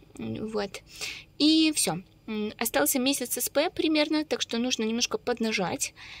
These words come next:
Снизу будет хорошая такая большая птица, чёрный лебедь со своим лебедёнком. Вот, ну, надеюсь, это лебедь. <laughs> Ха,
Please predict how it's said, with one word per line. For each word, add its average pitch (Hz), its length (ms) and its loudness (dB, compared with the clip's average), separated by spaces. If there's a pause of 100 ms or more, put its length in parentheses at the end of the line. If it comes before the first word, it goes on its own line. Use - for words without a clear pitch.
Снизу 233 380 0
будет 220 200 4
хорошая 220 400 2
такая 196 200 0
большая 208 400 2
птица, 202 560 -2
чёрный 202 400 0
лебедь 208 520 0 (360)
со - 160 0
своим 226 260 4
лебедёнком. 214 640 0 (760)
Вот, 254 680 2
ну, 226 480 2 (260)
надеюсь, 220 420 2
это 190 160 -2
лебедь. 180 440 -2
<laughs> - 20 -20
Ха, - 280 4